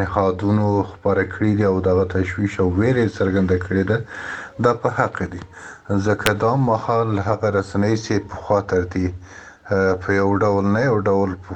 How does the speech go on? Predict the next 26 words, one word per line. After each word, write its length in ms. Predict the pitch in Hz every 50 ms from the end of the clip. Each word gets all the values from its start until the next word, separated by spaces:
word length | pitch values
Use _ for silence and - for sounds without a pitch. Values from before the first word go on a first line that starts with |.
| - -
خصوصي 500 | - - 98 - - - - - - -
سکتور 440 | 113 - - 101 101 104 - 104 101
کې 140 | 95 - 104 92 -
فعالیت 420 | - 92 92 95 92 107 117 117 - - -
کاوه 260 | 101 95 92 92 92 92
او 100 | 90 90
د، 100 | 90 95 95 90
آه، 960 | 90 92 - - - - - - - - - - 104 98 95 98 95 92 101
سیاسي 580 | 101 - - - - 107 101 98 101 - 117 110
احزابو 640 | 104 101 101 92 95 110 101 101 98 92 101 101 98
او 100 | 95 92 92 95
یا 180 | 92 95 90 87 92
هم 180 | 101 101 98 101 101 98 95 90 - - - - - - - - - - - - 101 92 92
د 40 | 101 98 95 98 92 90 107
دولت 440 | 101 98 101 98 110 113 113 - 104
له 60 | 101
چوکاټ 520 | 92 - 98 92 90 92 - 98 92 - - -
نه 120 | 98 92
بهر 380 | 87 90 98 95 90 104 104 113 110
وي، 160 | 117 117 123 123
هغو 560 | 113 110 95 - - 104 104 107 110 107 104 101
تر 260 | 104 - 101 95 98
ډېره 320 | 95 110 113 113 104 98 92 -
حده، 260 | 101 92 92 92 90
آه، 920 | 90 - - - - - - - - - - - - - 101 98 98 98
په 480 | 92 95 - 107 104 98 98 98 98 98